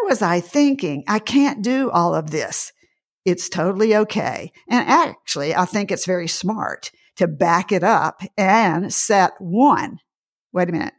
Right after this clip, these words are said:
one, maybe two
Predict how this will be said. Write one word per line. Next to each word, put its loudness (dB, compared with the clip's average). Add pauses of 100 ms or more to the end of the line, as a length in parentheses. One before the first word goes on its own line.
(320)
one, 0 (500)
maybe 2 (160)
two 2